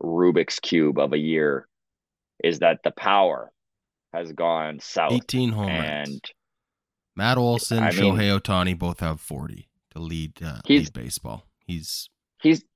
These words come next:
Speaker 1: he's not going to hit thirty home runs.
Speaker 2: I, I don't know if he's gonna hit twenty-five. He mu-, uh, if I had to bet, probably somewhere between twenty-five and thirty. But he's one more, like,
Speaker 1: Think
Speaker 2: extended slump stretch away from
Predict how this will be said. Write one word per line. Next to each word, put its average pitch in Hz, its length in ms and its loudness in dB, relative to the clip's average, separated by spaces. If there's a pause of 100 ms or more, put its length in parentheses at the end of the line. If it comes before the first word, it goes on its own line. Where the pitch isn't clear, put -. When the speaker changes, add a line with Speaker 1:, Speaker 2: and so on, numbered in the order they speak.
(180)
Speaker 1:
he's 165 260 0
not 170 220 2
going 180 140 6
to 175 60 6
hit 180 200 4
thirty 180 180 4
home 185 220 0
runs. 208 400 -4 (2250)
Speaker 2:
I, 110 200 -4 (600)
I 120 140 4
don't 123 140 6
know 92 100 0
if 87 80 -2
he's 87 160 -4
gonna 87 100 -4
hit - 140 -6
twenty-five. - 680 -6 (2500)
He 131 100 0
mu-, 139 80 2 (140)
uh, 107 80 -4 (400)
if - 100 -10
I 147 60 6
had 135 80 4
to 101 60 0
bet, 117 320 2
probably 101 320 2
somewhere 90 260 -2
between 80 260 -4
twenty-five 69 460 -8
and - 120 -20
thirty. - 240 -20 (220)
But - 160 -14 (1160)
he's 101 160 -2
one 120 200 2
more, 107 320 4
like, 85 220 -4
Speaker 1:
Think 104 200 0
Speaker 2:
extended 98 640 -2
slump 92 380 -4
stretch 82 380 -4
away 76 340 -4
from 64 420 -12